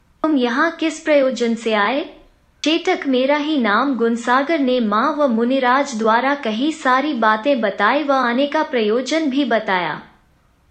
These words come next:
चेतक समझ गया कि यह मेरा साधर्मी भाई है, इसके गुरु वही है जो मेरे गुरु हैं। चेतक बोला, "आप मेरे साधर्मी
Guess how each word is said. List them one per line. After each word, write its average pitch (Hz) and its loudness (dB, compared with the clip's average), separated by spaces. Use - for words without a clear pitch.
चेतक 330 0
समझ 254 -2
गया 202 0
कि 285 -6
यह 285 0
मेरा 285 0
साधर्मी 294 -2
भाई 214 -2
है, 220 -8
इसके - -2
गुरु 247 -2
वही 247 -2
है 262 0
जो 285 0
मेरे 254 0
गुरु 254 -2
हैं। 214 -8
चेतक 339 0
बोला, 240 0
"आप 277 0
मेरे 269 0
साधर्मी 208 -4